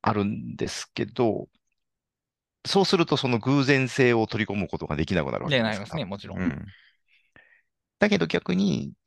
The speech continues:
Speaker 1: 偶然性を取り込んだ結果、今どうなっているかっていうのを
Speaker 2: はい。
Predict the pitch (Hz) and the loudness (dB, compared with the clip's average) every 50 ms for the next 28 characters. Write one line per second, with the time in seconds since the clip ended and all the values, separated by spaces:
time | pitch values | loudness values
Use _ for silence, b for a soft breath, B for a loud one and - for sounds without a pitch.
0 | _ _ _ _ - 139 180 190 202 196 196 208 208 202 - 214 208 208 202 - | _ _ _ _ -10 -4 -2 0 0 0 0 0 0 2 4 4 6 4 4 4
1 | - 196 196 196 190 185 175 - - 190 202 196 - - - 214 196 196 190 185 | 4 4 4 4 4 4 2 0 -2 -4 -4 -4 -2 0 0 0 2 2 2 2
2 | 180 170 - - 165 - _ _ _ _ _ _ - 180 180 180 165 160 165 160 | 2 0 0 -2 -4 -4 _ _ _ _ _ _ 0 2 4 4 4 2 0 0
3 | 156 151 131 143 143 131 127 104 95 - - _ - 110 92 92 92 - - 110 | 0 2 2 2 0 2 2 2 2 0 -2 _ -6 -6 -4 -4 -6 -6 -4 -4
4 | 95 - _ _ _ _ - 104 107 110 107 98 107 110 127 156 160 151 - - | -6 -6 _ _ _ _ -10 -8 -6 -4 -4 -4 -4 -4 -2 -2 -2 -4 -4 -8
5 | _ _ - - - 107 - | _ _ -10 -8 -8 -8 -8